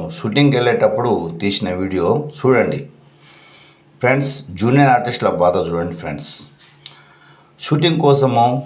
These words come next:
ఎక్కడెక్కడి నుంచో జనాలు ఇక్కడ వస్తారు. కృష్ణానగర్ రోడ్ నెంబర్ ఫైవ్,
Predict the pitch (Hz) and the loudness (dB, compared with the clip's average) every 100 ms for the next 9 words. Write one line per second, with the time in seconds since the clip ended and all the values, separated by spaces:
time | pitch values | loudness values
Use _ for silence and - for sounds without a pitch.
0 | - 127 - 135 127 - 127 123 113 123 | -8 -10 0 2 2 2 2 2 2 2
1 | 110 95 98 104 101 - 87 85 - 90 | 2 2 4 4 4 -2 -4 -4 -2 -4
2 | 69 - - _ _ _ _ - 101 - | -4 -10 -20 _ _ _ _ -10 -8 -4
3 | 95 92 82 78 73 - _ _ _ _ | -4 -4 -4 -6 -8 -18 _ _ _ _
4 | _ _ _ _ _ _ _ _ - 98 | _ _ _ _ _ _ _ _ -2 0
5 | 120 117 107 98 - 101 80 | 2 2 2 2 0 0 0